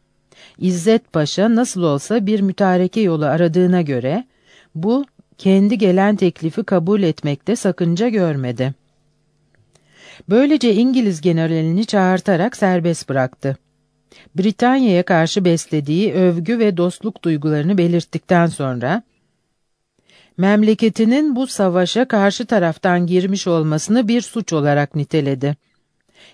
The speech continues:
İngiltere askeri harekatı derhal durdurursa,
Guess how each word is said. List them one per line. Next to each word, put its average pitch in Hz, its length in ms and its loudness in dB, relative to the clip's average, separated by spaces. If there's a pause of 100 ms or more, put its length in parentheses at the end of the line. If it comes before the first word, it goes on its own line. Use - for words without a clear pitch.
İngiltere 220 640 0
askeri 220 520 0
harekatı 165 720 0
derhal 196 460 0
durdurursa, 175 840 -2